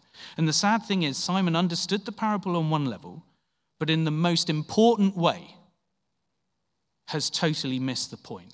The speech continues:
'cause he couldn't apply it to himself. And that is a warning note to us here gathered today. It's great that you're here. It's great that your hearts and minds are open. It's great that you're taking time to,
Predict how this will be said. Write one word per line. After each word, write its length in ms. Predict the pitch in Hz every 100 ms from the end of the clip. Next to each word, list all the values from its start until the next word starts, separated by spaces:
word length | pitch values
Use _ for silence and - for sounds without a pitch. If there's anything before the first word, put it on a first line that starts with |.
| -
'cause 160 | 151 127
he 100 | 120
couldn't 300 | - 156 170
apply 360 | 139 - 123
it 60 | 110
to 120 | -
himself. 680 | 120 113 - 110 - - - _ _ _ _ _ _ _ _ _ _ _ _ _ _ _ _ _
And 100 | 139 180
that 120 | 208
is 140 | 208
a 40 | 208
warning 440 | 190 214 196 147
note 200 | 123 107
to 140 | -
us 180 | 135 -
here 300 | - 147 120 -
gathered 320 | 147 143 143
today. 460 | 160 180 254 - - _ _ _ _ _ _ _ _ _ _ _
It's 180 | 180 -
great 300 | 190 233 196
that 80 | 156
you're 180 | 127
here. 240 | 104 101 - _ _ _ _ _ _ -
It's 80 | 165
great 260 | 214 240
that 80 | 214
your 240 | 196 170
hearts 460 | 156 185 208 160 -
and 120 | 165
minds 300 | 170 220 180
are 140 | 151 208
open. 240 | 220 165
It's 120 | 143
great 260 | - 240 180
that 160 | 175 180
you're 220 | 180 160 - - -
taking 380 | 214 208 190
time 380 | 160 226 226 - - _ _ _ _ _ _ -
to, 280 | 170 160